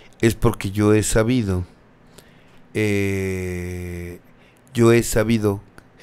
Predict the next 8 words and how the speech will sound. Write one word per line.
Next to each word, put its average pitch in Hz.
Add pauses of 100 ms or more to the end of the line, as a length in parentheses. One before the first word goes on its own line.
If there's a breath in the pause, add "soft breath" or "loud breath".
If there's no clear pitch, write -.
(180 soft breath)
que 123
me 123
autoprohíbo 98
a 85
mí 90
mismo, 98
la 87
fuer-, 101